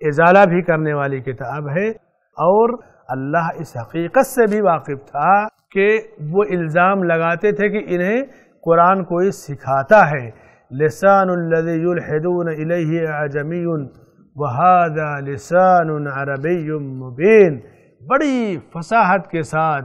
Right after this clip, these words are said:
वजाहत के साथ तमाम बातिल नज़रियात की तरदीद की गई। अल्लाह से दुआ है कि अल्लाह कुरान पर हमारा ईमान मजबूत फरमाए, इसके बारे में सारे शुकूक व शुबहात जो समाज मुआशरे में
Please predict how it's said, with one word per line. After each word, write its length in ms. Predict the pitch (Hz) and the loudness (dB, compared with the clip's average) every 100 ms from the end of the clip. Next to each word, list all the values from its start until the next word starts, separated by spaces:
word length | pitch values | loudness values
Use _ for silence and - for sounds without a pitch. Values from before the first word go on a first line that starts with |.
| 127 | -10
वजाहत 520 | 135 170 185 180 - | -10 -6 -4 -4 -6
के 120 | 160 | -10
साथ 300 | 135 147 147 | -8 -6 -6
तमाम 880 | 135 _ - 175 226 233 226 214 156 | -8 _ -14 -8 -6 -4 -4 -4 -4
बातिल 340 | 165 160 170 | -4 -4 -8
नज़रियात 640 | 151 147 131 139 147 160 160 | -10 -10 -12 -6 -4 -6 -8
की 200 | 214 233 - _ _ _ | -10 -12 -14 _ _ _
तरदीद 400 | 165 151 139 156 | -4 -2 -4 -6
की 280 | 147 - 147 | -6 -8 -6
गई। 280 | 143 147 147 147 _ _ - | -4 -4 -6 -12 _ _ -6
अल्लाह 340 | 151 156 139 | -2 -2 -2
से 180 | 123 135 | -4 -10
दुआ 300 | 123 131 135 | -8 -8 -6
है 100 | 135 | -8
कि 160 | 123 127 | -10 -10
अल्लाह 520 | 123 127 147 165 175 - _ _ | -8 -6 -4 -2 -4 -10 _ _
कुरान 400 | 135 135 151 165 | -14 -8 -6 -6
पर 200 | 156 143 | -8 -10
हमारा 320 | 120 135 131 | -10 -10 -8
ईमान 380 | 131 127 127 131 | -8 -8 -8 -10
मजबूत 400 | 123 120 113 151 | -10 -12 -10 -10
फरमाए, 560 | 156 151 147 147 147 160 _ _ | -8 -8 -8 -8 -8 -10 _ _
इसके 300 | 127 _ 160 | -20 _ -6
बारे 300 | 151 165 175 | -2 -2 -2
में 120 | 170 | -4
सारे 380 | 160 - 180 185 | -8 -6 -4 -4
शुकूक 400 | 170 156 151 151 160 | -8 -12 -12 -12 -12
व 40 | |
शुबहात 480 | 147 143 117 139 143 | -14 -12 -6 -4 -6
जो 460 | 131 147 143 147 _ _ _ _ | -6 -6 -6 -12 _ _ _ _
समाज 540 | - 135 139 143 139 | -12 -8 -4 -4 -4
मुआशरे 500 | 135 135 131 135 147 | -8 -8 -10 -6 -6
में 240 | 143 139 | -6 -10